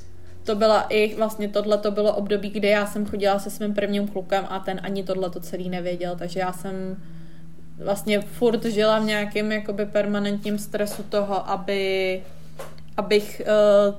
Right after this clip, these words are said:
ani jemu tohleto neprozradila, že se tohleto děje. A ten moment takovej ten, kdy jsem si řekla dost, byl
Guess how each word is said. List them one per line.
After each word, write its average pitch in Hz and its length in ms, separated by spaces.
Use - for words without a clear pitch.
ani 240 240
jemu 233 260
tohleto 226 380
neprozradila, 208 680
že 202 120
se 196 120
tohleto 190 400
děje. 175 320
A 202 260
ten 226 340
moment 220 520
takovej 220 380
ten, 220 160
kdy 214 100
jsem 220 180
si 220 180
řekla 220 440
dost, 208 720
byl 202 720